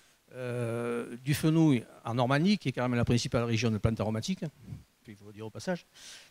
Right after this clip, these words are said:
Donc il a, euh, aujourd'hui, euh, des cultures irriguées, euh, chez Pernod Ricard, c'est ce qui les intéresse. Parce qu'on sait globalement que le rendement, à dix pour cent près, sera identique toutes les années. Ensuite, euh, si, euh, aujourd'hui on a parlé d'Immortel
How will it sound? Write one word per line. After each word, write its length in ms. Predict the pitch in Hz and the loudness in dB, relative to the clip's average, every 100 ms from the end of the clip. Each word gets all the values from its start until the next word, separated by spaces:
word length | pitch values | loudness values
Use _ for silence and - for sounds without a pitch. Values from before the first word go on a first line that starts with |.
| - | 6
Donc 220 | 160 - | 6 6
il 120 | 165 | 8
a, 340 | 160 139 131 123 | 8 8 4 0
euh, 360 | 123 117 113 113 | 0 -2 -4 0
aujourd'hui, 640 | 139 165 147 190 233 240 | 4 4 4 4 4 4
euh, 380 | 147 143 139 127 | 4 4 2 2
des 160 | 131 180 | 0 0
cultures 340 | 190 185 175 | 2 2 2
irriguées, 500 | 165 156 165 156 120 | 2 2 2 2 0
euh, 280 | 123 117 117 113 120 | -4 -4 -6 -12 -8
chez 180 | - 135 | -6 -4
Pernod 240 | 143 135 | -2 -2
Ricard, 300 | 127 214 220 | -2 -2 -4
c'est 160 | - 151 | -6 -8
ce 80 | |
qui 80 | - | -4
les 100 | 143 | -2
intéresse. 380 | 139 156 147 - - - - _ _ | -2 -2 -4 -6 -16 -20 -20 _ _
Parce 160 | - - | -18 -4
qu'on 140 | 139 | 0
sait 140 | 123 180 | 2 2
globalement 500 | 147 135 123 143 190 | 2 4 4 4 4
que 100 | 156 | 4
le 60 | 135 | 4
rendement, 480 | 135 135 147 185 208 _ _ | 4 4 4 2 -2 _ _
à 80 | 113 | -20
dix 140 | 117 | -18
pour 140 | 143 151 | -18 -4
cent 160 | 131 113 | -2 -2
près, 180 | 160 | -2
sera 240 | 165 120 117 | -4 -6 -6
identique 380 | 123 117 165 - | -6 -6 -10 -12
toutes 100 | - | -10
les 160 | 135 | -8
années. 160 | 120 98 _ _ _ _ _ _ _ _ - | -8 -10 _ _ _ _ _ _ _ _ -14
Ensuite, 340 | - 185 170 | -6 -4 2
euh, 120 | 139 | 2
si, 440 | 117 - 151 135 113 _ _ _ - | 2 0 -2 -6 -8 _ _ _ -18
euh, 340 | 113 110 110 107 | -12 -10 -10 -10
aujourd'hui 280 | 113 110 139 | -10 -6 -2
on 80 | 120 | 0
a 60 | |
parlé 180 | 113 117 | 4 2
d'Immortel 560 | 123 117 - 190 180 | 2 0 2 2 2